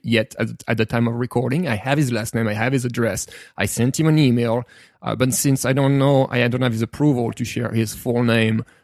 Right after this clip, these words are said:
uh, I'm not doing this quite yet. If we do have his approval, we'll share that on, uh, on the post later on. So I contacted,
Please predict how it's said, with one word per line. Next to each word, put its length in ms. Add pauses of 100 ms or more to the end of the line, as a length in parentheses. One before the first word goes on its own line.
(140)
uh, 260
I'm 180
not 200
doing 300
this 440
quite 380
yet. 200
If 220
we 100
do 180
have 340
his 160
approval, 560
we'll 220
share 280
that 460
on, 340
uh, 300
on 180
the 80
post 440 (100)
later 480
on. 260 (340)
So 180
I 100
contacted, 520